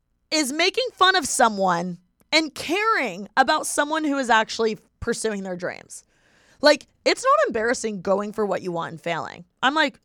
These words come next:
"You know what? Good for you. Like, I'm glad that you tried." You know what's embarrassing? Someone that's making fun of someone that goes for their dreams. I'm like, "That is, that is so embarrassing to me," 'cause that means you're so beyond miserable. And then the last benefit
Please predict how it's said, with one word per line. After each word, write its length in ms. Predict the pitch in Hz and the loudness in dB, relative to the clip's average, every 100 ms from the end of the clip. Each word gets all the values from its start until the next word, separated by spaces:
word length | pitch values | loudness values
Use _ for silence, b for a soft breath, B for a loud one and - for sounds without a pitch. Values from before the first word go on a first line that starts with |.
| _ | _
"You 80 | 247 | -4
know 60 | 320 | -2
what? 180 | 415 - | -2 -4
Good 160 | 285 | -6
for 100 | 339 | -4
you. 240 | 269 180 - - _ | -4 -4 -8 -14 _
Like, 140 | 202 220 | -8 -6
I'm 120 | 214 | -4
glad 240 | 190 196 | -2 -2
that 100 | 196 | -4
you 100 | 175 | -12
tried." 400 | - 156 120 - _ _ _ _ 247 | -8 -6 -6 -10 _ _ _ _ -4
You 80 | |
know 40 | 320 | 0
what's 140 | 440 | 0
embarrassing? 500 | 370 202 196 277 262 - | 0 0 -2 -4 -8 -8
Someone 260 | - 262 349 | -4 -2 -2
that's 180 | 294 | -6
making 340 | 208 190 214 196 | -8 -10 -10 -10
fun 200 | 180 170 | -8 -8
of 140 | 170 | -8
someone 440 | - 147 80 - - _ | -10 -10 -10 -12 -18 _
that 180 | 196 180 | -2 -2
goes 200 | 190 175 | -2 -2
for 80 | 180 | -4
their 120 | 175 | -6
dreams. 240 | 160 143 - | -8 -10 -6
I'm 120 | 208 | -4
like, 180 | 220 - | -4 -6
"That 300 | 170 165 233 | -4 2 4
is, 380 | 269 320 269 - - _ _ _ _ _ _ _ _ _ _ _ _ _ - | 2 0 -4 -8 -14 _ _ _ _ _ _ _ _ _ _ _ _ _ -6
that 260 | 190 190 254 | 2 2 2
is 120 | - | 0
so 160 | 208 | -4
embarrassing 400 | 170 156 160 156 | -4 -6 -6 -12
to 60 | 160 | -14
me," 260 | 123 151 - | -14 -16 -8
'cause 140 | 220 | -4
that 180 | 175 226 | 0 0
means 200 | 262 175 | -2 -4
you're 360 | 185 208 202 156 | 0 0 0 -4
so 600 | - - - 196 190 196 | -12 -16 -12 -4 -2 -2
beyond 300 | 196 180 190 | -4 -6 -6
miserable. 520 | 170 208 233 302 381 _ _ _ _ _ _ _ | -8 -4 -2 -2 -4 _ _ _ _ _ _ _
And 160 | 240 247 | -6 -2
then 80 | 247 | 0
the 100 | 240 | 4
last 320 | 233 233 - | 4 4 2
benefit 580 | 202 196 - 190 180 | 0 0 -2 -2 -2